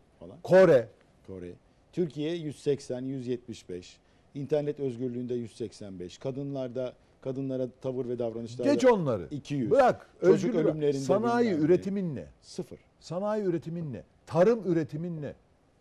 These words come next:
Speaker 2: Yahu Hollanda senin Konya kadar bir yer. Senin üç mislin, dört mislin, beş mislin bakarız ona.
Speaker 1: Doğru,
Speaker 2: Bir gün
Speaker 1: doğru.
Speaker 2: konuşuruz. Tarım ihracatı yapıyor
Speaker 1: Hemen
Speaker 2: dünyaya.
Speaker 1: öğrenirim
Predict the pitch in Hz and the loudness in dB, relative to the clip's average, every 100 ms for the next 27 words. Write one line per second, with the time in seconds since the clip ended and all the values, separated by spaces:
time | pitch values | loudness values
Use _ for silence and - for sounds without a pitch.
0 | _ 117 143 190 196 - 95 117 80 76 | _ 0 4 4 2 -2 -14 -20 -20 -20
1 | 76 - - - 101 131 170 214 208 143 | -20 -20 -18 -10 -2 0 2 0 0 -2
2 | 76 - - 143 165 - 214 196 165 147 | -4 -12 -10 -8 -4 0 0 0 -4 -4
3 | 143 196 180 175 143 - _ _ _ _ | -4 -4 -2 -2 -2 -6 _ _ _ _
4 | _ _ _ - 151 208 202 - 233 - | _ _ _ -8 -4 -4 -4 -6 -6 -4
5 | 180 165 - 175 180 160 208 - 170 131 | -4 -4 -6 -8 -2 2 2 0 -10 -8
6 | - 143 139 196 - 151 113 151 151 185 | -10 -6 0 0 0 -10 -10 -8 -4 0
7 | 233 185 135 117 156 _ 147 202 196 196 | 0 0 -2 -6 -10 _ 0 0 -2 -8
8 | - 147 131 143 190 190 185 180 175 - | -6 -4 -2 0 0 -2 -4 -4 -4 -12
9 | _ _ _ - 185 226 208 160 139 127 | _ _ _ 4 6 6 4 0 2 2
10 | 110 113 92 - 87 - 78 71 160 90 | 2 -2 -4 -6 -12 -12 -16 -12 -12 -6
11 | 120 123 135 123 | -4 -2 0 0